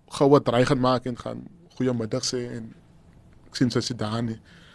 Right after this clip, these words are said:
So ons is nog ver van dat ons kan sê ons is oor die ergste. Ter midde van daai ervaar ons ook terselfde tyd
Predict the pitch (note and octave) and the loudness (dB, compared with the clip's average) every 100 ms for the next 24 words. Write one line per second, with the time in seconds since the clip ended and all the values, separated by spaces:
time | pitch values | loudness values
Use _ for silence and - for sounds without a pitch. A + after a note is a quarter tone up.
0 | - - C3 B2+ B2 A#2+ B2 - D3+ D3 | -20 -8 -2 -2 -2 -2 -4 2 8 8
1 | D3 - C3 B2+ A#2+ _ _ A#2 A#2+ - | 8 4 0 0 -8 _ _ -10 -8 -4
2 | A#2 - C3 A#2 A2+ - - _ _ - | -4 -2 0 0 -2 -10 -20 _ _ -20
3 | - - - - - - - _ C3+ A#2 | -20 -20 -20 -20 -20 -20 -20 _ 4 6
4 | A2 - A#2 - - - _ - B2 - | 6 2 -2 -4 -6 -8 _ 2 2 2
5 | A#2 G#2+ - - - - _ _ _ _ | -2 -4 -10 -14 -20 -20 _ _ _ _
6 | _ _ _ _ _ _ _ - _ _ | _ _ _ _ _ _ _ -20 _ _
7 | - B2+ A2+ A#2 A#2+ C#3+ - B2+ A2 G#2+ | 0 2 4 4 8 6 6 0 0 -2
8 | A2+ A#2 - _ _ _ - A2+ - A2+ | -6 -10 -20 _ _ _ -6 -6 0 0
9 | A2 A2+ - - B2+ A2+ - - _ _ | 0 -4 -8 -12 -6 -6 -6 -20 _ _
10 | _ A#2 - - B2 B2 B2 A#2 | _ -6 -2 6 6 6 2 -2